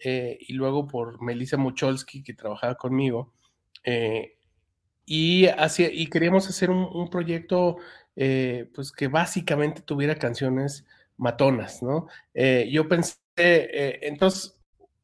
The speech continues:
escogimos a los, a los integrantes, em, fue muy, súper difícil y, y la verdad es que fue muy, muy doloroso dejar afuera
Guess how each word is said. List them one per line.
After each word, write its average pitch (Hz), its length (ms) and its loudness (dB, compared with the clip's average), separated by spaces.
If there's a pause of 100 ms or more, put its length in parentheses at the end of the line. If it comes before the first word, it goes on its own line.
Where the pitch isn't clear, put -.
escogimos 151 760 2
a 151 40 6
los, 123 360 -2
a 117 100 -8
los 110 280 -8
integrantes, 135 800 0 (420)
em, 120 540 2 (140)
fue 131 140 0
muy, 127 100 -2
súper 123 320 -4
difícil 147 800 2 (200)
y, 127 600 0
y 123 140 -6
la 117 180 -4
verdad 123 280 0
es 139 100 -2
que 139 120 -6
fue 131 180 -2
muy, 135 440 0
muy 131 240 -2
doloroso 135 560 2
dejar 113 280 -4
afuera 117 600 -4